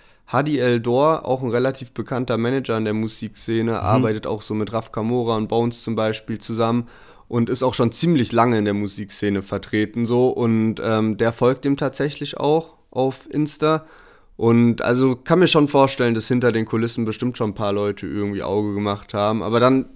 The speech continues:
Speaker 1: steht's ja auch immer noch offen als Künstler sozusagen, so, ja, okay, nee, ich will lieber mein eigenes Ding durchziehen.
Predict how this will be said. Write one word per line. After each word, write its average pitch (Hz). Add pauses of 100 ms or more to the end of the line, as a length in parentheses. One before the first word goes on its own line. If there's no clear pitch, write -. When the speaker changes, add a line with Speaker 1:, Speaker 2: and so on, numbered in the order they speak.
(140)
Speaker 1:
steht's 147
ja 139
auch 135
immer 175
noch 104
offen 104
als 98
Künstler 101
sozusagen, 101
so, 101
ja, 101
okay, 117
nee, 117
ich 117
will 113
lieber 110
mein 110
eigenes 120
Ding 107
durchziehen. 117